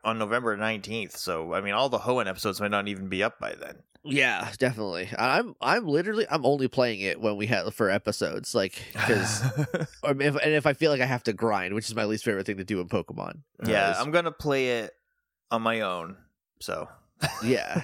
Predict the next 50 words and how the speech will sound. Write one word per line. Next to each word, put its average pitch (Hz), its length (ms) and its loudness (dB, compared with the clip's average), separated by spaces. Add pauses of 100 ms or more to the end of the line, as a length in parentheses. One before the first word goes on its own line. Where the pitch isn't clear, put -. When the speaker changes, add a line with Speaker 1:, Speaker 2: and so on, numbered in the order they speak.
(200)
Speaker 2:
well, 107 140 4
I, 113 360 0
so 113 180 2
I'm 123 180 0
not. 69 240 -4
<laughs> - 240 0
Speaker 1:
And 143 140 6
I'll 151 120 2
either, 165 440 4
I'll - 100 2
either 123 160 0
write 123 220 2
stuff - 240 -2
down, 117 280 2
so 107 140 -4
that's 101 240 0
not 104 180 0
gonna 92 140 -4
be 92 140 -6
the 92 140 -2
option 95 340 -2
that 92 120 -4
I 92 100 -2
go 92 180 -4
with, 90 480 -6
um, 101 340 2 (480)
Speaker 2:
<laughs> 175 540 2
Speaker 1:
or 139 200 6
I'll, 127 380 0
I 139 60 6
have 160 160 0
two 160 160 -4
Switches, 110 500 -4
so 104 140 -4
I'll 101 100 -2
do, 117 160 -6
like, 104 240 -4
my 110 240 0
own, 113 340 -4
my 113 180 2
personal 127 420 -2
one 104 100 0
will 98 80 -4
be 98 140 -2
on 95 100 -2
my 95 140 -2
Lite, 95 360 0
and 95 120 -8
then 92 120 -8
I'll, 92 200 -8